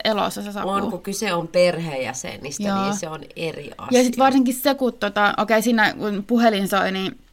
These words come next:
Speaker 1: Hanna ja Maarit juoksi niinku yhtä aikaa vastaamaan siihen, ja Maarit niinku ehti ensin.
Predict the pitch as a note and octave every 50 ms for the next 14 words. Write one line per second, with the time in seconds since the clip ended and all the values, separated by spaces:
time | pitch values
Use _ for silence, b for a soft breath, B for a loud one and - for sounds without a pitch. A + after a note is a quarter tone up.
0 | - - - A3 A3 G#3+ G#3 G3 F#3+ G3 G3 G3 G3 - - - - - - G3+
1 | A3 G#3 G#3 G3+ G#3 G3+ G#3 G3+ G3 - G#3+ G#3 G3+ G3+ G#3 F#3+ G#3+ F#3 - G#3
2 | F#3 F#3 F#3+ F#3+ F#3 F#3 F#3+ F#3+ - - - G#3+ G#3 G#3+ A3 A3+ A#3 A#3 A#3 A#3+
3 | A#3+ A3 A3 G#3 G3 F#3 F#3 F#3+ G3 G3 G3 G3 F#3+ F#3+ F3 G3+ F3 - F3+ G3+
4 | G#3 G#3+ G#3 A#3+ B3+